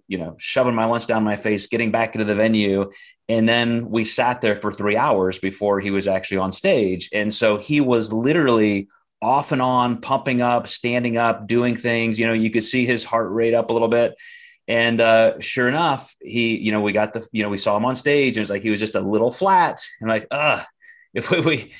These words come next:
if we just hadn't been warming up for three hours, like, that could have been a, a, a deal breaker." But again,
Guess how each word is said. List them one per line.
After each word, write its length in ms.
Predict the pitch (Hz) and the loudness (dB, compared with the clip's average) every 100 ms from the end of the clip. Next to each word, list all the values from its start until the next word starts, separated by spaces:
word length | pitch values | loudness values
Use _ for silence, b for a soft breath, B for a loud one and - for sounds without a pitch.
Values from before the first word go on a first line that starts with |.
| B | B
if 140 | 104 | -2
we 100 | 131 | -2
just 380 | 127 190 175 - | 0 2 2 0
hadn't 540 | - 160 151 147 143 - b b - | 0 2 2 0 -2 -6 b b -2
been 300 | 135 131 101 | 0 0 0
warming 340 | 110 135 143 | 2 2 0
up 180 | 214 - | -2 -2
for 80 | 123 | -4
three 280 | 98 101 98 | -2 -2 0
hours, 380 | 92 92 92 | -2 -2 -2
like, 180 | 95 - | -2 0
that 200 | 110 - | -2 -2
could 120 | - | -2
have 100 | 123 | -2
been 220 | 107 98 98 | 0 -2 -2
a, 160 | 95 85 95 | -4 -4 -4
a, 160 | 95 - | -4 -4
a 80 | 90 | -4
deal 240 | 90 98 | -2 0
breaker." 280 | 95 92 98 | 0 -2 0
But 140 | 120 | 0
again, 240 | 147 135 | 0 -2